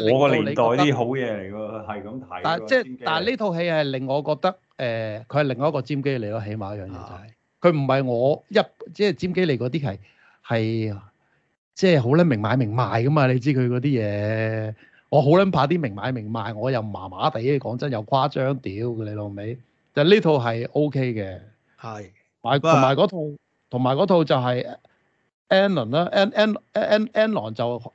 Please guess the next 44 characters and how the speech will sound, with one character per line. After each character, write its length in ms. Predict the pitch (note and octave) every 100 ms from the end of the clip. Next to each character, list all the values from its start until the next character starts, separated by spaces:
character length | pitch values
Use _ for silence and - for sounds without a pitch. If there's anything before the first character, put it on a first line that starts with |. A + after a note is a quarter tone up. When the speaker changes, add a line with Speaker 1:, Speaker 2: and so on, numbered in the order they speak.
| -
Speaker 1:
真 160 | G3
係 220 | F3 B2+ A#2
最 180 | - C3 B2 A#2+ A#2 A#2+ B2 A#2+ _ _ _ _ _ _
難 380 | B2 F2+ G2 G2
睇 200 | G2 A2
嘅， 200 | C3 A2
即 120 | -
係 40 | B3+
唔 80 | D3
係， 160 | B2+ C3+
唔 140 | -
係 80 | A#2
難 240 | A2 F#2+ G#2
睇， 180 | A#2+ C#3
係 160 | A2+
即 140 | G#2+ D#3+
係 100 | B2+
點 120 | B2+
講 180 | G2 G2+
咧？ 100 | A2+ - _ _ _ _ _ _ _
佢 120 | -
拍 100 | B2 C3
嗰 160 | C3
啲 240 | B2+ D3 G#2+
嘢 40 |
太 200 | G#2 G2+
深， 400 | G2+ G2+ F#2+ F2 A2 D3
屌。 120 | - - G2+
Speaker 3:
嗯。 160 | B2 A2 _ _ _ _ _ _ _ _ _ _
Speaker 1:
即 100 | C4
係 140 | C4
Alan，Alan 680 | A#3+ C#3 A2+ A#3 A#3+ D3+ G#2+
其 200 | A2+ C#3
實 120 | B2+
佢 200 | C#3+ C3+ D#3
係 240 | C#3 C3 - _ _ _ _ _
將 480 | G#3+ G#3+ G#3 G3 E3+ _ _ _ _ _ _ _ _
攻 220 | A3+ A3+
殼 220 | F3+ C#3 - _
特 120 | C3 -
工 320 | - F#3 F#3+ F3 -
隊 120 | G2+
裏 440 | A2 C3 E3 B2+ B2+
邊 400 | B2 A#2+ G#2+